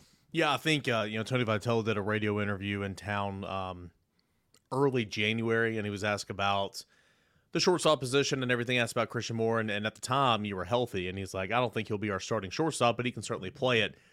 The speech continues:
You know, of course, as I mentioned, not very healthy there right now, but he's getting every single rep. And so it'll be interesting to see when,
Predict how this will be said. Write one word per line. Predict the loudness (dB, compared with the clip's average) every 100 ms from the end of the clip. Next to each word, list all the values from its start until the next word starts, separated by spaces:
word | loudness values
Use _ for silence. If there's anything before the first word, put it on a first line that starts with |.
| _ _ _ -10
You |
know, | -8 -6 -8
of | -6
course, | -4 -4 -6 -14 -6
as | -4 -2
I |
mentioned, | -4 -4 -2
not | -2 0
very | -2 0
healthy | -2 -2
there | -2 0
right | 0 0
now, | 0 0
but | -2 -4
he's | -4
getting | -4 -4
every | -4
single | -6 -8 -4
rep. | -2 -2
And | -4
so | -4 -2 -2 -4 -16 -20 -6
it'll | 2
be | 2
interesting | 2 0
to | 0
see | 2 2 2
when, | 2 2 2 -2